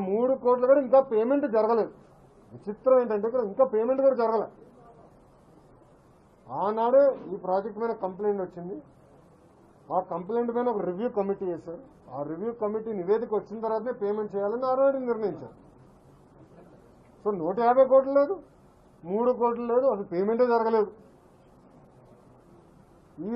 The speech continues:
రోజు ఆయన పైన దొంగ కేసులు పెట్టి, అది కూడా ఎంత దారుణం అండి.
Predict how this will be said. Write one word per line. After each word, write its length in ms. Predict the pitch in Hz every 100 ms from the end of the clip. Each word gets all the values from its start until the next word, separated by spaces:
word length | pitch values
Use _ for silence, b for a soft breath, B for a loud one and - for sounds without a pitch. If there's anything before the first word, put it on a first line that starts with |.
| 233
రోజు 180 | 262 262
ఆయన 100 | 220
పైన 120 | 247 247 160
దొంగ 180 | 151 202
కేసులు 340 | 214 233 226 233
పెట్టి, 180 | 226 302 - - - - - - - - - 135
అది 80 | 190
కూడా 120 | 262 220
ఎంత 120 | 233 226
దారుణం 300 | 247 254 247
అండి. 140 | 233